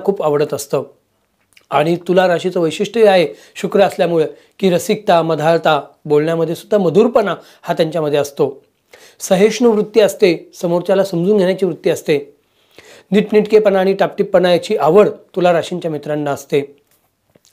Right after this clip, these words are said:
आणि तुला राशीची मंडळी ही मर्यादांचं पालन करणारे असतात, सात्विकता सांभाळणारे असतात. जरी वैज्ञानिक दृष्टिकोन असला तरी आपल्यामुळे इतरांना त्रास होणार नाही,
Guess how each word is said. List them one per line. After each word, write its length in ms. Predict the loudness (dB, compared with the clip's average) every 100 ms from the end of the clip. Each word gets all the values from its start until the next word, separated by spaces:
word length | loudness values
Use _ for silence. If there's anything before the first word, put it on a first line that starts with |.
| -2
आणि 320 | 0 2 0 -4 -16 _
तुला 200 | 2 4
राशीची 360 | 4 2 -4 -4
मंडळी 420 | -2 0 2 0 -4 _ _
ही 280 | -2 -2 -2 -10 _ -2
मर्यादांचं 540 | 2 4 4 2 0
पालन 320 | -2 -2 -2 -2
करणारे 340 | -2 -2 -2
असतात, 300 | -4 -4 -4 -6 _ _ -12
सात्विकता 520 | -8 -6 -4 -2 -2
सांभाळणारे 520 | 0 2 4 4 0
असतात. 300 | -2 0 0 0 -8 0
जरी 120 | 2
वैज्ञानिक 520 | 4 2 2 0 0
दृष्टिकोन 440 | 0 -2 -2 2 2
असला 320 | 2 0 0 -2 _ -20 _ -2
तरी 200 | 4 4
आपल्यामुळे 520 | 2 2 2 4 4
इतरांना 400 | 2 2 2 2
त्रास 320 | 0 0 0
होणार 260 | 0 0 0
नाही, 340 | 0 -2 -4